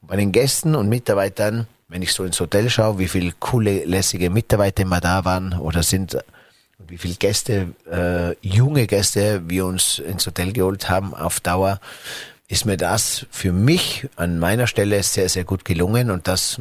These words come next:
möchte ich jetzt ganz gern anderen Unternehmern weitergeben und ihnen unterstützen, einfach, ähm, ja, in die richtige Base zu kommen. Vor allem jetzt in dieser neuen Generation. Ähm, die Eltern haben es anders vorgelebt, anders vorgemacht. Der Junge kommt rein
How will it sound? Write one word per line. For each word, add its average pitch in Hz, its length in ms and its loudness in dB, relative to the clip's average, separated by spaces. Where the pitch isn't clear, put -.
möchte 85 240 -8
ich 78 80 -4
jetzt 85 220 -2
ganz 87 280 -4
gern 87 280 0
anderen 104 380 0
Unternehmern 92 580 -2
weitergeben 95 580 0
und 85 140 -4
ihnen 85 260 -2
unterstützen, 98 840 -2
einfach, 92 640 -4
ähm, 87 760 -2
ja, 170 200 0
in 123 120 0
die 110 100 2
richtige 120 380 0
Base 113 240 2
zu - 100 0
kommen. 78 340 -2
Vor 95 160 2
allem 117 200 2
jetzt 117 240 0
in 117 80 -2
dieser 101 240 0
neuen 98 260 0
Generation. 90 760 0
Ähm, 85 480 0
die 73 120 -2
Eltern 104 320 2
haben 95 140 0
es 87 60 0
anders 90 280 0
vorgelebt, 127 680 0
anders 90 220 -2
vorgemacht. 113 680 0
Der 95 100 0
Junge 110 280 2
kommt 90 320 0
rein 104 480 0